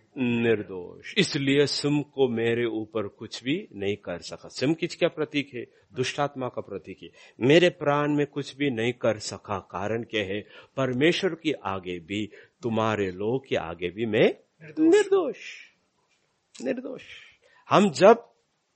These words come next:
Speaker 1: दुष्टात्मा के ऊपर कब जीतते हैं? जब हम परमेश्वर के आगे और लोग के आगे निर्दोष है।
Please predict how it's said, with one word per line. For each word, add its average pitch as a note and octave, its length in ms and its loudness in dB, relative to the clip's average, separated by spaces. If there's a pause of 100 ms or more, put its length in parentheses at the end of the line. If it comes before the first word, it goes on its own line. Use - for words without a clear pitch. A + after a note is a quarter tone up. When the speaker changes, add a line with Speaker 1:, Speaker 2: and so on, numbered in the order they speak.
(180)
Speaker 1:
दुष्टात्मा G#3 580 6
के G#3 140 0
ऊपर F#3+ 320 6
कब F3+ 340 2
जीतते F3+ 340 4
हैं? D#3 220 4 (320)
जब D3+ 280 4
हम C#3+ 200 -2
परमेश्वर D3 600 2
के D#3+ 220 0
आगे G2+ 520 -2 (360)
और A#2 220 -2
लोग B2+ 480 4
के C#3+ 100 -2
आगे G2+ 420 -4
निर्दोष G2 720 -4
है। F2+ 180 -10